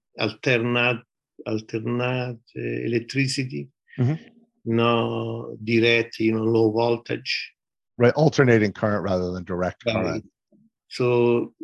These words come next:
Speaker 1: uh, and then, uh, when, uh, I presented to the museum, this actually was a piece that was, uh, on the wall,
Speaker 2: Hmm.
Speaker 1: at the bracket, uh, attached to the wall. But, uh, I thought, uh, for the museum, this wouldn't be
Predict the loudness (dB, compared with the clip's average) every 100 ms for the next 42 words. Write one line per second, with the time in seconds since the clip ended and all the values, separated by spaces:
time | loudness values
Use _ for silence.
0 | -6 -4 -4 -6 -12 -16 -16 -16 -16 -18
1 | _ -4 0 4 4 6 6 6 4 4
2 | 4 2 2 2 2 2 2 0 -2 -4
3 | -8 -12 -12 -8 0 2 4 2 2 2
4 | 2 -2 -4 -2 0 0 -4 0 4 4
5 | 2 -2 -2 2 2 2 0 0 0 0
6 | -4 -6 -4 -2 0 0 2 2 2 0
7 | -2 -4 -2 2 2 2 2 0 -4 -12
8 | _ _ _ _ _ -6 -4 -2 -2 0
9 | -2 -2 2 6 6 4 0 -2 -12 -12
10 | -4 -4 -2 -2 -2 -4 -2 2 4 4
11 | 4 2 0 0 0 0 0 -2 -2 _
12 | -10 -10 _ _ _ -2 4 4 6 6
13 | 4 4 0 0 -2 -2 -2 -2 0 0
14 | 0 0 2 2 0 -2 -8